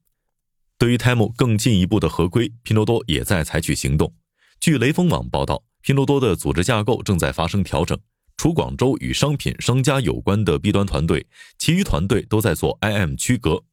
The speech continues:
其中也包括 Temu 的部分团队。简单来说，拼多多正在与 Temu 进行拆分，防止因为海外政策等因素影响 Temu 业务的正常进行。对此，还有分析指出，由于数据隐私与安全上的不确定，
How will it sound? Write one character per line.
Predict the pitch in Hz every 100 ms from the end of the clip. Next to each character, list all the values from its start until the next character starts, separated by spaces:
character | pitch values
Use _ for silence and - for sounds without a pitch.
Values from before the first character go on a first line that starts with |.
| _ -
其 | 113
中 | 127 -
也 | 69
包 | - 98
括 | 107 80
Temu | - 131 117
的 | 71
部 | 58 92
分 | 80
团 | - 64
队。 | 65 69 _ _ _ _
简 | - 92
单 | 110
来 | 87
说， | 90 98 - -
拼 | 110
多 |
多 | 110 110
正 | 107 117
在 | 101
与 | 78 -
Temu | 95 98 71
进 | 90
行 | 82 78
拆 | - 104
分， | 120 120 - _
防 | - 110
止 | 120 73
因 | 104
为 | 92
海 | - 65
外 | 90
政 | 123 104
策 | 110
等 | 80 64
因 | 85 123
素 | 117 - _
影 | - 151
响 | - 60
Temu | - 107 98
业 | 90
务 | 82 73
的 | -
正 | 95
常 | 73 76
进 | 90 76
行。 | - 73 - _ _ _ _
对 | 82
此， | - - - -
还 | 120
有 | 104
分 | 120
析 | 117
指 | - 65
出， | - 101 - _ _ _
由 | 107
于 | 120 131
数 | - 120
据 | 117
隐 | 73 64
私 | - 113
与 | - 71
安 | - 135
全 | 143 -
上 | 113 95
的 | 71
不 | -
确 | 92 117
定， | 117